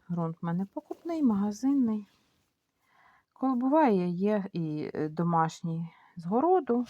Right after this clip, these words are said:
перемішую з магазинним. От.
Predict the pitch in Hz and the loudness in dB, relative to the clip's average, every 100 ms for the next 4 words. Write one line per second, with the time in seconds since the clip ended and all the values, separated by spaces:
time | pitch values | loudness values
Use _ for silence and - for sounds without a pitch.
0 | - 190 190 175 165 - 165 170 185 196 | -4 -2 -2 -2 -4 -8 -10 -6 -4 -4
1 | 220 226 285 277 247 226 - _ _ _ | -4 -2 0 2 2 -2 -10 _ _ _
2 | - _ _ _ _ _ _ - 185 185 | -20 _ _ _ _ _ _ -10 -6 -6
3 | 190 - | -6 -10